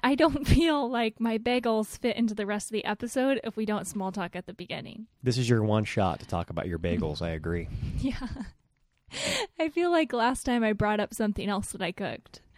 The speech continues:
Speaker 1: in our last episode, but I can't remember what it was now.
Speaker 2: I will say something since you brought up cooking and food and the bagels. These were, like, homemade sourdough bagels,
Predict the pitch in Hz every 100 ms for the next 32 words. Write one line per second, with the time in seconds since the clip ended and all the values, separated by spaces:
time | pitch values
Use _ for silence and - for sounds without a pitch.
0 | - - - - 233 208 190 196 - 190
1 | - 185 87 - 202 _ _ _ _ _
2 | _ - 220 214 220 196 202 202 190 190
3 | 185 180 180 170 185 - - 202 190 -
4 | - - - - - - 123 120 135 -
5 | 113 - 107 101 98 101 104 101 98 -
6 | 98 92 98 90 87 - 95 95 92 85
7 | 90 90 95 - - 107 101 101 87 -
8 | 120 110 101 101 95 90 - 92 90 85
9 | 82 87 90 85 76 -